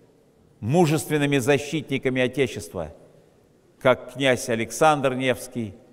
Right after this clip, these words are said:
и Даниил Московский. Пусть их память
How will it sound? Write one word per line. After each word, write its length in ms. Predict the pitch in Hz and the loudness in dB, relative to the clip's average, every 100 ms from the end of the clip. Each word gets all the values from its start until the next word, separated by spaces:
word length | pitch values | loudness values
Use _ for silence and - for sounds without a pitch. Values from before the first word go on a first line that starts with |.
| _ _ | _ _
и 120 | 120 | -4
Даниил 360 | 107 113 110 113 | -2 -2 0 0
Московский. 680 | 104 98 - 95 - - 90 - _ _ _ _ _ _ _ _ | -2 -6 -6 -8 -8 -16 -20 -20 _ _ _ _ _ _ _ _
Пусть 240 | 143 131 | -4 -2
их 200 | 143 - | -2 0
память 400 | - 156 135 117 | 4 4 4 -4